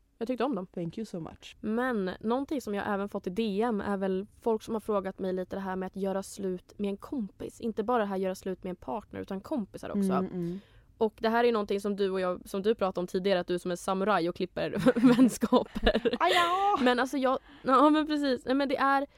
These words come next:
Speaker 1: Är det så att man inte känner sig lycklig i en vänskapsrelation,
Speaker 2: Mm.
Speaker 1: så tycker jag att det är viktigt att klippa den.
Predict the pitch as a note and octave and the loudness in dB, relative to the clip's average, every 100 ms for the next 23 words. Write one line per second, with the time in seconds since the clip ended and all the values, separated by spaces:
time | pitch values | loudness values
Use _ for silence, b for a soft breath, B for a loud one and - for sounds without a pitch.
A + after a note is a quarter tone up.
0 | b b - B3+ C#4 D4 - A3 G#3 - | b b 0 2 4 0 0 0 0 0
1 | G#3+ G3+ F#3+ G3 F#3+ G3 G#3+ - G#3 G3 | -2 -4 -6 -6 -6 -2 -4 -4 -2 -2
2 | F#3+ - G#3 G3 G3 F#3+ F#3 F3 - F3 | -2 -4 -4 -2 -4 -4 -4 -4 -6 -8
3 | - F#3 F3+ - A3 F3+ F#3 G3 F3 E3+ | -4 -4 -4 0 0 0 0 2 0 -2
4 | G3+ F3 - A#3 - F#3 - F3+ F#3+ - | -4 -6 -6 -6 -4 -6 -4 -6 -6 -8
5 | G3+ - - - F3+ D3 | -12 -12 -6 -4 -4 -6